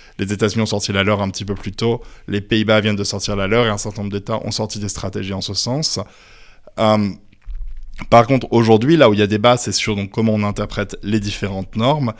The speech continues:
Et peut-être que des discussions qui sont en train de se faire sortira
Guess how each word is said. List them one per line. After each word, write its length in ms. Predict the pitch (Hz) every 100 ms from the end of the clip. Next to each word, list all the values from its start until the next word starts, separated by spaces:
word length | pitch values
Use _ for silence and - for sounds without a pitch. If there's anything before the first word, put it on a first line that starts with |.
| - -
Et 80 | -
peut-être 520 | 110 - 143 160 143
que 100 | -
des 120 | 104
discussions 600 | 98 120 131 131 - 135 120
qui 160 | -
sont 140 | 107 101
en 60 |
train 200 | 95 101
de 60 | 95
se 100 | -
faire 400 | - - 131 147
sortira 800 | - 139 - - 131 120 117